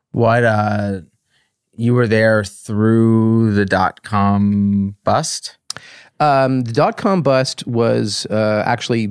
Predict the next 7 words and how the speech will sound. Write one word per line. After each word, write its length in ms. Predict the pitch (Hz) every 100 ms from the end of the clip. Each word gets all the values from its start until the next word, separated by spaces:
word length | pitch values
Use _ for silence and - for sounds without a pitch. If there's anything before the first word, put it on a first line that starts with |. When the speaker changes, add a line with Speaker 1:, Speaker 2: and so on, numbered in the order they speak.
| 104
Speaker 2:
my 260 | 123 113 113
experience 580 | - - 123 113 - 107 107
running 260 | 117 117 107
my 100 | 104
first 280 | 113 101
company. 440 | - 123 104 85 85
So 320 | - 110 98